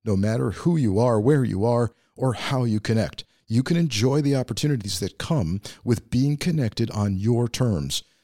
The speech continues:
Avast new all-in-one solution, Avast One,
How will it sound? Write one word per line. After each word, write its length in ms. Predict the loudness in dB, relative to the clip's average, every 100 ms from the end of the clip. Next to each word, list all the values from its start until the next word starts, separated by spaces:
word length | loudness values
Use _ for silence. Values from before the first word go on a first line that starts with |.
| _
Avast 400 | -4 -2 -2 0
new 160 | 0 0
all-in-one 540 | 0 0 2 2 0
solution, 580 | 0 0 0 0 -2 -8 -12 _
Avast 440 | -4 -2 -2 -2
One, 320 | -2 0 -2